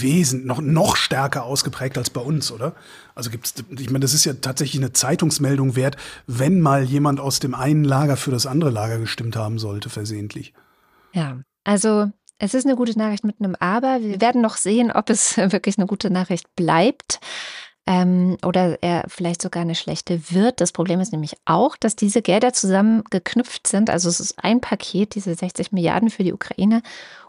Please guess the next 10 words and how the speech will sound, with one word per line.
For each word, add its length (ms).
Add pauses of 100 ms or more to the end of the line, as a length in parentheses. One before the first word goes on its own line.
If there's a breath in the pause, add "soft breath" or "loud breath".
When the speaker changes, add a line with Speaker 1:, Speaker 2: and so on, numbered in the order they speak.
(120 loud breath)
Speaker 2:
und 280
leider 460
auch, 240
äh, 100
Gelder 360
für 160
Israels 580
Krieg 220
in 160
Gaza. 560